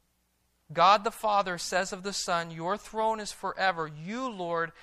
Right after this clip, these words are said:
laid the foundation of the earth, and the heavens are the work of your hands. You're the same,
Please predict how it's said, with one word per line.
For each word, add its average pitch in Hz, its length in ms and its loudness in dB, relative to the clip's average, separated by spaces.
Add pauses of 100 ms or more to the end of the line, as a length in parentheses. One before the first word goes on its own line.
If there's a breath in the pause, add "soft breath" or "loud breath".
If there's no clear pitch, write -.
(160 loud breath)
laid 196 380 -4
the 220 80 -4
foundation 202 640 -2
of 180 120 -8
the 160 120 -12
earth, 185 280 -4
and 170 120 -10
the 160 80 -6
heavens 202 400 -2
are 185 60 -6
the 170 100 -8
work 190 340 -2
of 180 120 -6
your 170 100 -4
hands. 170 320 -6
You're 196 220 -4
the 190 120 -8
same, 196 680 -6